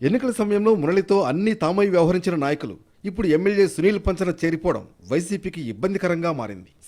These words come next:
సమస్యలపై వైసీపీ తరఫున పోరాటం చేద్దామంటే మురళికి కలిసొచ్చే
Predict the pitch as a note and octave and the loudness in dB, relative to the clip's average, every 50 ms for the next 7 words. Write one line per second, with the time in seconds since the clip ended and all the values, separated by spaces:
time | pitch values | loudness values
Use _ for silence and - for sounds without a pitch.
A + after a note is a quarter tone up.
0 | - D#3 E3+ G3+ G3 - G#3 F#3 F3 F#3 F#3 F3 B2 C3+ E3+ F3+ G3 A3+ F#3 G#3 | -4 -2 -2 -2 -2 -2 -2 -2 0 0 -2 0 0 0 0 0 0 -2 -2 -2
1 | E3 G3 F#3+ E3+ F#3+ F#3 F3+ - - C3 D3+ E3+ F3+ F#3 F3+ F#3 F3 E3+ D#3+ D#3 | -2 -2 -2 -2 -2 -4 -6 -6 -2 0 2 4 4 4 2 0 0 0 -2 -2
2 | D#3 D#3+ D#3 D3+ D3 C#3 - C3 - - _ _ _ _ _ - G2 A2+ C#3+ F#3 | 0 0 0 -2 -2 -4 -6 -8 -8 -10 _ _ _ _ _ -12 -6 -2 0 0
3 | G3 G3+ G#3 F#3+ - - D#3 E3+ E3 G3 F3+ F3+ - F#3 | 0 0 -2 -4 -4 -2 -2 -2 -2 -2 -4 0 0 0